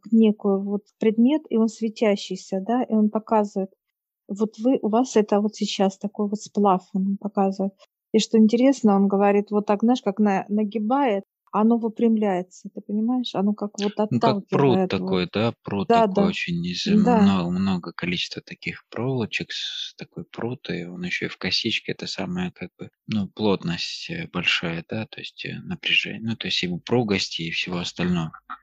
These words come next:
Speaker 2: Э, получается, как, смотри, как, эм, а,
Speaker 1: А я
Speaker 2: это
Speaker 1: бью, представляешь, звуки? Вот смотри, вот побей.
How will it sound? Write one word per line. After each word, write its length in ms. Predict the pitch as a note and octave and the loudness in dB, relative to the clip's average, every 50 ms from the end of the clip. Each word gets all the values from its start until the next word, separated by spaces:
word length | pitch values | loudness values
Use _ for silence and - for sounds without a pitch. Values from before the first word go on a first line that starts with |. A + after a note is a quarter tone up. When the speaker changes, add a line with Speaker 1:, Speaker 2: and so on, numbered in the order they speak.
| _ _ _ _ _ _ - - - | _ _ _ _ _ _ -16 -10 -6
Speaker 2:
Э, 180 | G3+ G#2 G#2+ G#2+ | -2 -2 -2 -2
получается, 600 | - A#2+ A#2 A#2+ - - D3 C#3 C3+ - - - | -2 -4 -4 -2 0 0 0 0 0 -2 -6 -8
как, 240 | - - B2 - - | -6 -6 -6 -6 -6
смотри, 380 | - B2+ B2+ - - A#2+ G2 | -4 -4 -4 -2 0 -2 -2
как, 360 | - - G2 F#2+ - - - | -2 -2 -4 -6 -4 -4 -2
эм, 760 | G2 G2 G2 F#2+ F#2 F#2 F2+ F2+ - - - - F2 F2+ F2+ F#2 | 0 0 0 0 0 0 -2 -4 -6 -8 -8 -8 -6 -4 -2 -2
а, 300 | F#2 F#2 F#2 F#2 G2 F#2+ - - - - _ _ _ _ | -2 -2 -2 -2 -4 -6 -10 -14 -20 -20 _ _ _ _
Speaker 1:
А 140 | - G#3 A3+ | 0 2 4
я 180 | A#3 B3+ B3 | 4 4 4
Speaker 2:
это 0 | |
Speaker 1:
бью, 260 | A3 B3 B3+ D#4 D#4+ C4 | 4 2 2 0 0 -2
представляешь, 640 | - G#3+ G#3+ - - C4 B3+ A#3+ D4+ E4 E4 B3+ G#3+ | -2 -6 -6 -4 -2 -2 0 2 2 2 0 0 -2
звуки? 460 | - A3+ A3+ A#3 A3 A3 - G#3 G3 | -4 -4 -4 -4 -4 -4 -4 -4 -4
Вот 100 | F#3+ G#3+ G#3 | -4 -4 -6
смотри, 440 | - A#3+ B3 B3+ B3 B3+ A3 G3+ G3 | -2 -2 -2 -2 -2 -2 -2 -2 -2
вот 200 | F#3+ G3+ - _ | -4 -6 -8 _
побей. 420 | - B3+ B3+ B3 C4 G#3 F3 F#3 | -4 -4 -2 -2 -4 -4 -4 -6